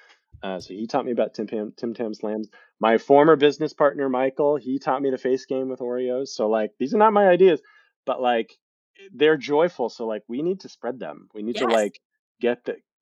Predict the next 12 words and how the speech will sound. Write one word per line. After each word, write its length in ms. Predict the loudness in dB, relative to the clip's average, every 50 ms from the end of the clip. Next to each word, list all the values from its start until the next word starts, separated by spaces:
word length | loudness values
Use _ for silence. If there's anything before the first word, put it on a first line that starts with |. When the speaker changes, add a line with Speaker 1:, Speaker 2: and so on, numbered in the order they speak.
| -20 -20 _
Speaker 1:
get 160 | -6 -6 -6 -4
more 180 | -6 -8 -6
people 240 | -6 -8 -8 -8 -8
playing. 420 | -10 -10 -10 -10 -10 -12 -14 _ _ -8
Speaker 2:
It 120 | -6 -6 -4
needs 240 | -4 -6 -6 -6 -8
to 80 | -6
be 140 | -4 -2 -2
a 60 | -2
thing. 520 | -2 -2 -2 -2 -2 -4 -10 -14 -16 -18 -20 _ _ _ _ _ _ _ _ _ _ _ _ _ _
Speaker 1:
Yeah, 160 | -4 -2 -2 -2
Speaker 2:
We're, 120 | -4 -8